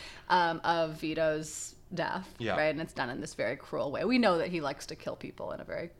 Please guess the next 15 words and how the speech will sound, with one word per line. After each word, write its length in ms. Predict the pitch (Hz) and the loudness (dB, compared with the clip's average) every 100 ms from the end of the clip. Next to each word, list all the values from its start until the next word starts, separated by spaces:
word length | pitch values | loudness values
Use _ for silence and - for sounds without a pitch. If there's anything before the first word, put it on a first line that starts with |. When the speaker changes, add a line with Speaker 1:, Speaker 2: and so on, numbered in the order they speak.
| - | -20
Speaker 1:
cruel 320 | - - - - | -12 -8 -6 -4
way. 120 | - | -2
Speaker 2:
Right. 220 | 95 85 - - - - - - | -2 -4 -12 -18 -18 -18 -18 2
Speaker 1:
Um, 760 | 185 185 175 175 170 165 160 | 8 8 8 6 4 0 -4
Speaker 2:
No 120 | 160 95 | -4 -4
bueno. 260 | 104 131 - | -8 -6 -4
Speaker 1:
but 380 | 185 170 165 - | 8 8 8 6
that's, 440 | 180 180 - - - - - - | 8 8 6 -6 -10 -18 -20 -4
you 120 | 208 | 2
know, 200 | 170 147 | 4 2
there, 340 | 190 226 220 214 | 4 6 6 4
I, 180 | 220 226 | 0 0
I 120 | 214 208 | 0 0
feel 240 | - 302 | 6 8
like, 200 | 294 226 | 8 6